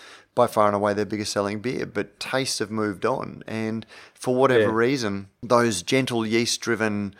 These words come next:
Speaker 1: Belgian wheat and, uh,
Speaker 2: Wheats,
Speaker 1: German
Speaker 2: whites,
Speaker 1: wheat
Speaker 2: blondes.
Speaker 1: beers, um,
Speaker 2: Yeah.
Speaker 1: just don't seem to, you know, ha-, have that,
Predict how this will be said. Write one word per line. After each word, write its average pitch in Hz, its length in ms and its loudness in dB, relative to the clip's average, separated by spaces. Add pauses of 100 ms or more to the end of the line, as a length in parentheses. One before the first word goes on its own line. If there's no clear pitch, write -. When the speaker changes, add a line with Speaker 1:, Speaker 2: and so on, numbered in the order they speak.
(140)
Speaker 1:
Belgian 107 480 2
wheat 110 220 0
and, 101 480 -6
uh, - 40 2
Speaker 2:
Wheats, 101 360 4
Speaker 1:
German 110 380 6
Speaker 2:
whites, 101 200 -4
Speaker 1:
wheat 110 160 4
Speaker 2:
blondes. 107 160 4
Speaker 1:
beers, 101 460 -2 (100)
um, 107 300 -4
Speaker 2:
Yeah. 107 80 2
Speaker 1:
just - 280 0
don't 117 260 0
seem 117 360 -2
to, 110 340 -4 (920)
you - 100 -8
know, 123 140 2 (420)
ha-, 135 220 -10
have 127 380 2
that, 104 500 -2